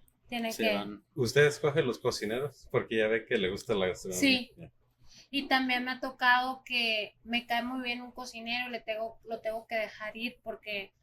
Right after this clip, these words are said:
Speaker 1: siento que no tiene la convicción para, para respetar la gastronomía.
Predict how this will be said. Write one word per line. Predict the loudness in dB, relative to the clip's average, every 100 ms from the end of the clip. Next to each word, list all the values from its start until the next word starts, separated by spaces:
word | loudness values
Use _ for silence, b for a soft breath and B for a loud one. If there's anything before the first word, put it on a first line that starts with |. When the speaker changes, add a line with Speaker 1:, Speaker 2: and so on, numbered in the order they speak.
| _ _
Speaker 1:
siento | -12 -8 -6 -6 -8
que | -10
no | -10
tiene | -10 -10 -10 -8
la | -8 -8
convicción | -8 -8 -8 -10 -8 -8 -6
para, | -2 -2 0 -4 -6 _ -20 _
para | 0 2
respetar | 2 -4 -8 -4 -2
la | -2
gastronomía. | -4 -8 -12 -10 -8 -8 -10